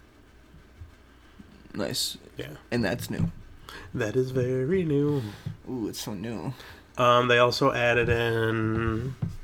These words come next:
Speaker 2: uh, emotes that you can do in-game.
Speaker 1: You showed me the cheesing of the emotes.
Speaker 2: Yeah, people are cheesing it.
Speaker 1: Invincible emotes.
Speaker 2: Yeah.
Speaker 1: Come on. Leave it alone.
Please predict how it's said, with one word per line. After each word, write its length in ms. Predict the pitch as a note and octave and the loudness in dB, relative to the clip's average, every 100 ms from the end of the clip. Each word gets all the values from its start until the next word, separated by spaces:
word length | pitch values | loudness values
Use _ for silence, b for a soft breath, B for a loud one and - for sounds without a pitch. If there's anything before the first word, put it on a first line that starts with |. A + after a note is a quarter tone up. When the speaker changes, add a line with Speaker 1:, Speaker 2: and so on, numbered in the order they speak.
| - - - | -14 -18 -6
Speaker 2:
uh, 680 | B2 A#2+ - - - G#2 G#2 - | -4 -4 -4 -6 -6 -6 -8 -6
emotes 480 | C3+ B2+ B2+ C3+ - | -2 2 2 2 0
that 100 | C3+ | 0
you 120 | C3+ | 2
can 140 | C3 C3+ | 2 8
do 360 | C#3 C#3 C#3 - - - - | 10 10 8 2 -16 -10 0
in-game. 520 | C3+ C3+ C#3 C#3+ D3 | 2 6 6 6 6
Speaker 1:
You 100 | C3 | 4
showed 320 | - C3 C3+ | 2 2 4
me 120 | C3+ | 4
the 120 | B2+ A2+ | 2 0
cheesing 460 | - C3+ B2+ B2+ | 2 4 4 4
of 80 | B2+ | 2
the 160 | C3 B2+ | 0 0
emotes. 240 | A#2+ A2 | -4 6
Speaker 2:
Yeah, 400 | C#3+ F3 E3 C3 | 10 12 12 10
people 260 | A2 C#3 C3 | 8 4 4
are 80 | B2+ | 4
cheesing 600 | D3 C#3 C3 A#2 A#2 B2+ | 2 2 4 4 4 0
it. 80 | - B B - B2 | -2 B B -10 -2
Speaker 1:
Invincible 600 | B2 B2+ C3+ B2+ B2 B2 | 0 4 2 2 2 4
emotes. 580 | B2+ A#2+ G#2+ - - - - - - - - - - - | 4 2 -2 -6 -14 -16 -20 -20 -20 -20 -20 -10 -4 -2
Speaker 2:
Yeah. 280 | A#2+ A2 B2+ - - - - | -2 -2 -6 -12 -20 -20 -16
Speaker 1:
Come 140 | - A2+ | -8 -8
on. 240 | D2+ - - - - - - - - - | -8 -12 -18 -20 -20 -20 -20 -20 -12 0
Leave 180 | C3+ C3 | 2 2
it 60 | |
alone. 720 | A#2 A#2 A2 G#2 F#2 D#2 - | 2 0 -2 -4 -6 -4 -4